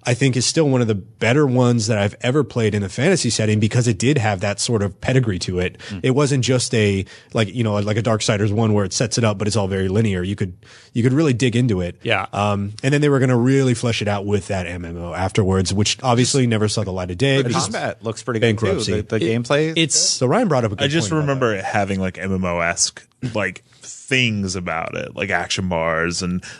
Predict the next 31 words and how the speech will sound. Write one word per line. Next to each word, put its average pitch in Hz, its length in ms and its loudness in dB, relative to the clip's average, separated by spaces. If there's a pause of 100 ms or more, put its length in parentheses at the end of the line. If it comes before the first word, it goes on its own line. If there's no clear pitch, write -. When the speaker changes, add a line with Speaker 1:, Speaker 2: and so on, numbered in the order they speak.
Speaker 2:
the 104 80 -2
way 110 100 4
the 104 80 -2
minimap 101 460 0
look. 101 260 0
I 101 60 -2
remember 95 280 2
it 85 80 -4
looking 95 380 -4
a 87 80 -2
lot 85 220 -2
like, 87 240 -8
like 90 180 -10
Guild 92 240 2
Wars, 90 500 0
and 87 160 -4 (220)
Speaker 1:
There 190 120 2
he 139 60 2
Speaker 2:
so 131 60 0
Speaker 1:
is. 120 60 -2
Speaker 2:
it - 40 -16
kinda, 139 200 -2
like, 107 200 0
gave 110 240 0
you 104 140 -2
that 95 160 -4
kind 95 180 -6
of 82 60 -8
feel. 87 800 -4
Speaker 3:
Yeah, 156 240 2
I, 185 180 2